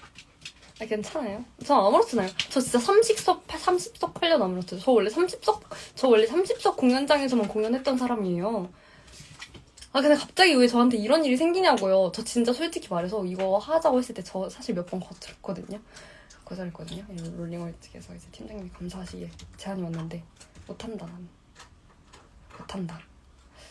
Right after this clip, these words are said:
못한다고 했는데 이제 용기를 내본 거거든요.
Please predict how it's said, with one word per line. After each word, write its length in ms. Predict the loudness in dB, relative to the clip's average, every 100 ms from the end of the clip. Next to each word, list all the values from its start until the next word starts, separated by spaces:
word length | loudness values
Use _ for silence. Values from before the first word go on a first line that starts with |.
| -20 -20 -20 _ -14
못한다고 380 | -10 -8 -6 -4
했는데 440 | -4 -4 -6 -8 -14 _ _ _ _ _ _ _ _ _ -20 _ _ -20 -20 _ -20
이제 120 | -20 -20 -20 -20 -20 -20 _ -20 _ _ _ -6
용기를 340 | -2 0 -2
내본 280 | -2 -6 -6
거거든요. 380 | -8 -8 -10